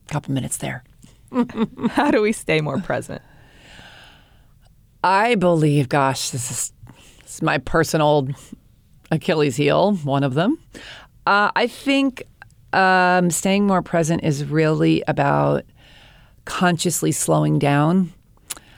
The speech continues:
Speaker 1: uh, leaving earlier, breathing more, getting really practiced in breathing, which, um, which, you know, if you have a strong meditation practice, you get into this sort of slower,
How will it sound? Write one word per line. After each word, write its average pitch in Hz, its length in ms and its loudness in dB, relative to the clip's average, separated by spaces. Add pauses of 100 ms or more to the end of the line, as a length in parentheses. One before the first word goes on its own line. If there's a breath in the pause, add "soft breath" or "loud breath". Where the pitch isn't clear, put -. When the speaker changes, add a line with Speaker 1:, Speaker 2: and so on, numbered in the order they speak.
(540 loud breath)
Speaker 1:
uh, 147 360 2
leaving 160 520 0 (200)
earlier, 170 680 2 (320)
breathing 170 760 2
more, 170 500 2
getting 160 380 0
really 160 300 0
practiced - 880 -4
in 151 220 0
breathing, 151 440 0
which, 151 300 -4
um, 143 480 -2 (460 loud breath)
which, 156 180 0 (100)
you 165 140 2
know, 156 60 2
if 151 100 -2
you 165 40 2
have 151 80 0
a 131 40 -4
strong 151 300 0
meditation 143 500 -2
practice, 139 460 -6
you 143 60 -4
get 143 200 0
into 147 140 -8
this 143 160 -4
sort 147 280 -4
of 135 120 -4
slower, 151 960 0